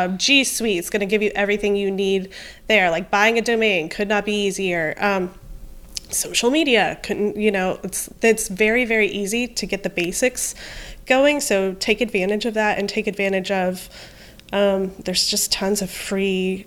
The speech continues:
training and resources. So take, take the time to educate yourself. I think that's one thing we've noticed too that I will say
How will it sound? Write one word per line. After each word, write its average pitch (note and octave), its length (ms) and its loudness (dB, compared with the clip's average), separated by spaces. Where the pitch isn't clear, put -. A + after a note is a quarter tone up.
training F#3 520 0
and F#3 100 -2
resources. F#3 520 -2
So F#3 240 0
take, - 300 -2
take C4+ 200 6
the E4 60 6
time C#4 220 2
to - 100 2
educate G#3 360 0
yourself. F3+ 340 -2
I A#3+ 80 4
think C4 200 0
that's B3 180 2
one G#3+ 140 2
thing G#3 180 2
we've G3+ 220 -2
noticed F#3 520 -2
too F#3 300 0
that F#3+ 240 -2
I G#3+ 100 4
will B3 160 4
say G3 320 0